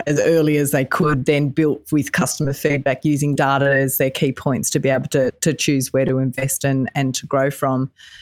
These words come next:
Um, but there's nothing more validating in terms of what you're trying to do than a customer who's prepared to pay for it. And, and as much as they pay up front, um, because that's when you really know your value, you can bootstrap and actually,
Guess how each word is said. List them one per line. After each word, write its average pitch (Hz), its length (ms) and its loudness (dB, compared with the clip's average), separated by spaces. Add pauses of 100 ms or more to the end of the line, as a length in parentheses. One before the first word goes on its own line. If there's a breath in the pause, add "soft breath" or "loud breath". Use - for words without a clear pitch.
(320 loud breath)
Um, 143 560 2 (920)
but 180 200 0
there's 165 180 4
nothing 170 260 4
more 151 140 4
validating 147 640 4
in 139 80 0
terms 143 260 0
of 143 80 0
what 143 160 0
you're 143 60 0
trying 143 240 0
to 135 100 0
do 156 220 2
than 139 100 0
a 135 60 0
customer 139 400 -2
who's 135 220 -2
prepared 127 380 -2
to - 40 -6
pay 175 300 0
for 135 280 -2
it. 131 80 -2
And, 143 220 0 (100)
and 147 140 0
as 135 160 -2
much 160 300 -2
as 131 160 -2
they 139 420 0 (140)
pay 143 240 0
up - 180 -6
front, 151 400 0 (120)
um, 135 520 0 (140)
because 139 180 -2
that's 135 260 0
when 139 140 0
you 135 180 0
really 180 360 2
know 135 160 2
your 131 220 0
value, 131 360 0
you 143 160 0
can 135 420 -2
bootstrap 135 540 -2
and 131 140 -2
actually, 127 480 -4